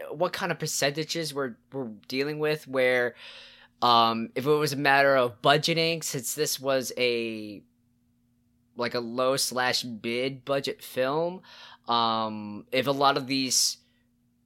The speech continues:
a lot of the teases of the, uh, transformation scenes were intentionally made to be, like, quick cuts slash hints or little breadcrumbs, um, because you, you, you see, like, bits and pieces,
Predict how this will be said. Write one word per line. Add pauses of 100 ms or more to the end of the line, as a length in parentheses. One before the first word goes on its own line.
(280)
a
lot
of
the
teases
of
the, (760)
uh,
transformation
scenes
were
intentionally (600)
made
to
be,
like,
quick (320)
cuts
slash
hints
or (220)
little
breadcrumbs, (320)
um,
because
you,
you,
you
see,
like,
bits
and
pieces,